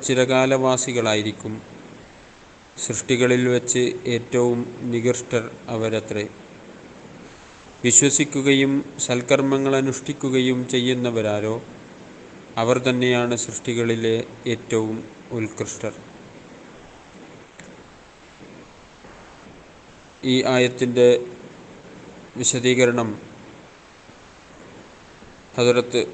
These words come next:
ഖലീഫത്തുൽ മസീഹ് സാനി റളിയല്ലാഹു അൻഹുവിൻ്റെ തഫ്സീർ കബീറിൽ നിന്നും വിവരിക്കുകയാണ്. ഇന്നല്ലദീന കഫറു, ഇവിടെ കഫറു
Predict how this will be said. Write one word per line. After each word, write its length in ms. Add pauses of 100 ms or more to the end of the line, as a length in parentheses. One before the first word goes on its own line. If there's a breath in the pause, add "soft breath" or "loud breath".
ഖലീഫത്തുൽ 600
മസീഹ് 500
സാനി 380
റളിയല്ലാഹു 600
അൻഹുവിൻ്റെ 460 (300)
തഫ്സീർ 360 (100)
കബീറിൽ 460
നിന്നും 240 (1300)
വിവരിക്കുകയാണ്. 720 (3000)
ഇന്നല്ലദീന 720 (300)
കഫറു, 440 (1600)
ഇവിടെ 280 (220)
കഫറു 480